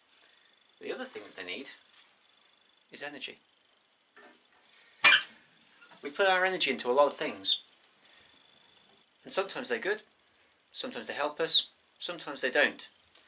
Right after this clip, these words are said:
Whether that's emotional energy, whether it's time, we only have a finite amount of energy. And it can very, be very easy to put that energy into something, uh, and realise that it actually isn't helping us.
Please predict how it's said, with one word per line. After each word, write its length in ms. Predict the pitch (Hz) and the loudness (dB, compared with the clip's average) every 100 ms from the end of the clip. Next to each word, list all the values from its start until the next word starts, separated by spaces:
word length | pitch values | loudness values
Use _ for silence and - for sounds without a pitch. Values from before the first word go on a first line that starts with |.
| - | -14
Whether 160 | - 110 | -12 -4
that's 240 | 113 110 | -4 -2
emotional 480 | 120 139 147 - 135 | -2 -2 -2 -2 -2
energy, 480 | 131 127 135 127 - _ _ - | -2 -2 -4 -6 -8 _ _ -12
whether 180 | - 101 | -8 -4
it's 140 | - | -4
time, 480 | - 120 120 117 113 - - - - | -2 0 0 -2 -6 -20 -20 -20 -8
we 100 | 135 | -6
only 160 | 170 | -6
have 160 | 160 160 | -8 -8
a 40 | |
finite 500 | 135 143 131 123 123 | -8 -4 -2 -2 -2
amount 260 | 131 139 165 | 2 2 2
of 80 | 110 | 2
energy. 340 | 104 110 - - _ _ _ _ _ _ _ _ _ _ _ - | 0 -2 -10 -14 _ _ _ _ _ _ _ _ _ _ _ -16
And 1500 | - - _ _ - _ _ _ _ _ _ _ - - 131 | -16 -16 _ _ -20 _ _ _ _ _ _ _ -20 -20 -16
it 60 | 135 | -10
can 80 | 151 | -2
very, 340 | 160 156 156 - | -2 -2 -6 -6
be 80 | |
very 200 | 127 147 | -2 0
easy 360 | 127 135 - - - _ _ _ - | 0 -2 -4 -6 -18 _ _ _ -6
to 340 | - 107 110 - | -6 -6 -10 -10
put 160 | 160 | -8
that 200 | 123 110 | -6 -4
energy 400 | 110 101 110 107 - - | -4 -2 -6 -8 -12 -6
into 240 | 123 113 - | -4 2 4
something, 460 | 120 107 110 101 - - - - - _ _ | 4 2 -4 -6 -8 -20 -20 -20 -20 _ _
uh, 360 | 113 104 101 104 | -2 0 0 -4
and 140 | 117 120 | -6 2
realise 540 | 135 135 123 123 - | 2 4 4 6 6
that 120 | 123 | 4
it 200 | 120 - _ _ _ - | -2 -4 _ _ _ -2
actually 360 | 127 - 127 | 0 0 -2
isn't 180 | 127 127 | -4 -2
helping 420 | 117 123 131 107 | -2 -4 -4 -10
us. 340 | - - - | -8 -2 -2